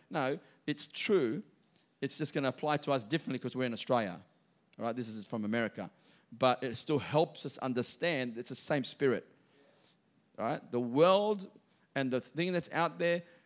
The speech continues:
it's, it's a spirit of debt, and it wants us, we wanna, we wanna play now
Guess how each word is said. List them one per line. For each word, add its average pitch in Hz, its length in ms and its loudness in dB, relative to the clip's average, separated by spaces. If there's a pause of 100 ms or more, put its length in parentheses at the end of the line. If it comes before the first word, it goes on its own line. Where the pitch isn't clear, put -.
(140)
it's, - 160 -10
it's 131 120 -4
a 127 60 -4
spirit - 420 0
of 156 140 -2
debt, 151 320 2
and 131 80 -4
it 131 80 -2
wants 151 300 -2
us, - 160 -4
we 139 80 -2
wanna, 143 260 0 (220)
we 139 80 -6
wanna 156 240 2 (560)
play 208 320 4
now 180 420 2